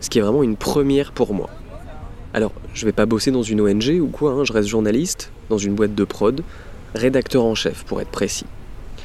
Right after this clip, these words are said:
Et je vais coordonner une petite équipe spécialisée sur l'écologie, et on va faire, euh, des articles, des vidéos, plein de contenu sur cette thématique. D'ailleurs, vous le savez peut-être pas, mais je ne vis pas de ce podcast. Je vis pas de Super Green Me.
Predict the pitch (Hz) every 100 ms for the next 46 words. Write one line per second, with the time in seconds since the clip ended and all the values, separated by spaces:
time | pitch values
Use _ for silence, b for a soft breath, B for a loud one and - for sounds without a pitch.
0 | B B - - 113 101 127 - 151 131
1 | 123 135 127 110 131 143 131 113 - 151
2 | - - - 127 - 120 113 110 123 151
3 | - - - - 170 139 - 113 104 107
4 | 151 B B B - - 107 101 92 -
5 | 113 117 101 67 65 - 107 113 104 98
6 | - - 107 120 110 110 104 101 107 -
7 | 143 135 127 110 120 - - 113 - 107
8 | 90 - - - - - 113 113 139 143
9 | - 120 113 104 113 113 110 107 - 147
10 | 156 120 113 117 113 110 123 139 127 127
11 | 123 - 113 110 - - - - - -
12 | 101 101 123 - 123 - 117 117 107 110
13 | 104 95